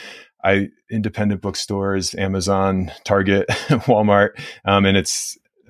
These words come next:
in pretty much every country too. Um, so, so that's where you can find it. Then, um, I really hope, uh, that readers gain this new lens for looking at the world. Um, again, I think that the,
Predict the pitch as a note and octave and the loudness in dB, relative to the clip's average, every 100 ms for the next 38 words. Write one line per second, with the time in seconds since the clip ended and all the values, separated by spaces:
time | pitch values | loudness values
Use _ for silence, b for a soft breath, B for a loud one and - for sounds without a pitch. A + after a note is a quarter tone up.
0 | G#2 - G2 E2 A2 F#2+ F2+ G2 F2+ F2 | -6 -2 -2 0 0 2 2 0 -2 -4
1 | - F2+ G2 F2 - G2 F#2 E2+ - F#2 | -6 -6 -4 -6 -4 -4 -4 -6 -8 -8
2 | F2+ E2+ G2+ F#2+ - b b b b b | -8 -6 0 0 -2 b b b b b
3 | _ _ _ _ _ _ _ _ - G2 | _ _ _ _ _ _ _ _ -14 0
4 | A#2 C3+ C#3+ B2 B2 - G2+ F#2 G#2 - | 2 2 2 2 0 0 0 0 -2 -4
5 | G2 G#2+ B2+ A#2+ A#2+ A#2 A2 A2 G2 B | -6 0 2 2 0 0 2 0 -4 B
6 | B B B _ F2 D#3+ G#3 C#4+ A#3 - | B B B _ 0 2 2 0 -4 -2
7 | F3+ F3 - - _ A#2 A#2 A2+ G2+ G2+ | 0 0 -4 -20 _ 0 4 2 0 0
8 | A#2 A2+ B2+ C3 A2 - - _ _ - | -2 0 -2 0 -2 -4 -12 _ _ -6
9 | A2 A#2 B2 A2 G2 G#2+ A2+ G2 A2+ C3 | -2 0 2 0 0 0 2 2 2 0
10 | F#2 - - F#2+ G2+ G#2 G#2+ G2+ - F#2 | -2 -6 -6 -4 -2 -2 -2 -2 -2 -2
11 | G2 A2+ D#3 - b b _ G2+ G2+ G2 | 2 2 2 -4 b b _ -2 0 0
12 | - G#2+ A2+ A2+ G2 - A2 A2 A2 G2+ | -2 0 2 4 2 0 -2 -2 -4 -4
13 | - G2 F#2+ F#2 | 0 2 2 0